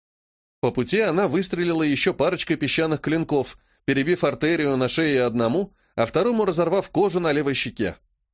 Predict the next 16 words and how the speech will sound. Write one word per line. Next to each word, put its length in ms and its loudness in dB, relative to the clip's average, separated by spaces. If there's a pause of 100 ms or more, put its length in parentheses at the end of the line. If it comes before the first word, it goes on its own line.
(220)
Менее 360 2
удачливый 680 0
попытался 520 -2
ладонью 440 2
зажать 400 0
брызнувший 520 0
фонтан 420 0
собственной 460 -2
крови, 440 -2 (260)
а 100 0
второй 320 2
рукой 280 2
нажал 340 2
на 80 0
спусковой 440 -2
крючок. 520 -6